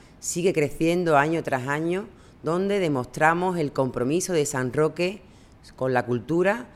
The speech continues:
y la formación artística. La escuela no enseña solo técnicas teatrales, sino que también potencia la expresión, la confianza y el trabajo en equipo.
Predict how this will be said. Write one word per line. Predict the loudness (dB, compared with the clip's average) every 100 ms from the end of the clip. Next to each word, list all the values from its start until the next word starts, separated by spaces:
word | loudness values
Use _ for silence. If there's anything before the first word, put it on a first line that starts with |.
| -20 -20 -8
y | -2
la | -2
formación | -2 -4 -4 -2 -2
artística. | -2 -2 -6 -8 -10 -10 -10 -16 -20 -20 -20 -20 -20 -20 -20 -20 -20 -20 -20 -20 -20 -20 -12
La | -4 -4
escuela | 2 4 6 4 4
no | 2
enseña | 0 0 0 0 0
solo | 0 0 2 2 2
técnicas | 2 0 0 -2 -2 -4
teatrales, | -2 0 0 0 -2 -6 -16 -20 -20 -12
sino | -4 -2 0
que | 0
también | 0 0 2 2 2 0 -6 -18 -20 -20 -20 -20 -4
potencia | -2 2 0 2 2 2
la | 2
expresión, | -2 -6 -4 0 2 2 2 0 -6 -18 -12
la | -4 -2
confianza | -2 -4 0 0 0 -2 -2 -2 -2 -10 -4
y |
el | -2 0
trabajo | 0 2 2 0 -2
en | -2
equipo. | -2 -2 -4 -6